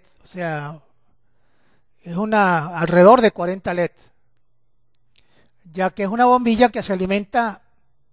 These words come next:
con ciento veinte voltios alternos, sesenta hertz.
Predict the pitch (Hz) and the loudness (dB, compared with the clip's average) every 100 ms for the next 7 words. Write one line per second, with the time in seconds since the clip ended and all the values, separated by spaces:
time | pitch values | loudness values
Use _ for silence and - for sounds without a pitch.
0 | _ _ _ _ _ - 185 180 208 214 | _ _ _ _ _ -14 -12 -8 -6 -6
1 | - 214 214 214 208 202 202 - 202 - | -4 -2 -2 -2 -2 0 -2 -4 -6 -6
2 | - 170 - 214 175 156 160 - _ _ | -10 -12 -4 -2 -2 -6 -14 -16 _ _
3 | _ _ _ _ _ _ - 185 - 196 | _ _ _ _ _ _ -18 -12 -6 -6
4 | 190 175 170 156 123 - | -4 -6 -4 -4 -6 -18